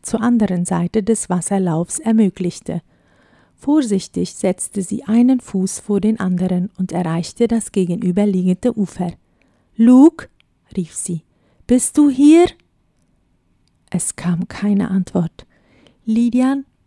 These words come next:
lief auf die Bäume zu, blieb dann aber erschrocken stehen. Dort, unter einer der Eschen, saß Luke auf dem Boden.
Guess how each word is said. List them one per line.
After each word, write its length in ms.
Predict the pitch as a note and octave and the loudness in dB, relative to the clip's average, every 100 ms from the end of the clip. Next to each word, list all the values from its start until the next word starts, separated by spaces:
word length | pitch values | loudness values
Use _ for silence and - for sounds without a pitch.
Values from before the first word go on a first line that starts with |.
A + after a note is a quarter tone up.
| _ _ _ _ - | _ _ _ _ -12
lief 280 | - G#3+ A#3 | -2 0 0
auf 220 | - A3 | -2 -4
die 100 | - | -2
Bäume 400 | A3+ B3 D4 A#3+ | 0 2 2 2
zu, 300 | - - E3+ - _ _ _ _ | 0 -2 -4 -4 _ _ _ _
blieb 260 | A3 A#3+ - | -2 -2 -2
dann 160 | F#3+ | -4
aber 220 | G#3 F#3+ - | -2 -4 -4
erschrocken 580 | F3 - G3 A3 G#3+ | -8 -8 -6 -4 -4
stehen. 440 | G#3 - G#3 G3+ D#3+ _ _ _ _ | -4 -2 0 0 -2 _ _ _ _
Dort, 460 | - B3+ A#3+ - - _ _ _ _ | -4 0 0 -4 -14 _ _ _ _
unter 340 | B3 A3+ A#3 | 0 2 -2
einer 280 | - B3 B3 | -2 0 2
der 180 | A3 A3+ | 0 -2
Eschen, 380 | A#3 - G#3 F3+ _ _ _ _ | -4 -4 -4 -6 _ _ _ _
saß 400 | - A3 A3+ - | 0 0 2 0
Luke 300 | G#3 G#3+ - | 0 0 -4
auf 160 | F3 - | -10 -2
dem 160 | G#3+ | 0
Boden. 360 | G3 F3+ F3 | 2 0 -2